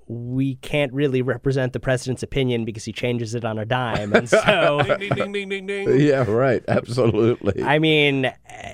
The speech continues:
Speaker 1: if you can't speak for the president, then you can't really be press secretary. There's not a lot of, and so why, why bother to give the briefings? Because you can't really represent the administration's position. I mean, this is the sort of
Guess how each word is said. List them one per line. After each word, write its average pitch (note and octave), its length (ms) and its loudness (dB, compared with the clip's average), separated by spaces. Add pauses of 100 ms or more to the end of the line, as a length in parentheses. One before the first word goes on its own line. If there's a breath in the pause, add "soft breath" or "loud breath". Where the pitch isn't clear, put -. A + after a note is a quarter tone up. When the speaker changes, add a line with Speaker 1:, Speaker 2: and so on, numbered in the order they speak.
(640)
Speaker 1:
if - 180 -10
you E3+ 140 -2
can't E3+ 360 0
speak - 380 -2
for D#3+ 160 0
the B2+ 140 -2
president, B2+ 640 0
then A#2+ 200 -2
you A2+ 120 -8
can't D#3+ 340 -4
really C3 240 0
be A#2 160 -4
press - 260 -2
secretary. A2 640 -4
There's G#2+ 220 -8
not C3 160 -2
a B2+ 40 0
lot A#2 220 0
of, A2+ 180 -12
and C3 240 -4
so B2 200 0
why, B2+ 560 2 (560)
why C3+ 180 4
bother C#3 340 0
to C3+ 60 0
give C3+ 200 0
the B2 60 -4
briefings? G#2 800 -2
Because A2 320 -8
you A2+ 80 -12
can't C3+ 280 -6
really B2+ 220 -2
represent A#2+ 400 -4
the B2+ 120 -4
administration's C#3 560 -2
position. D3 320 -2
I A#2 40 -4
mean, C#3+ 120 -2
this G3 160 -4
is D#3 60 -8
the D3+ 80 -4
sort C#3+ 140 -2
of B2+ 80 -8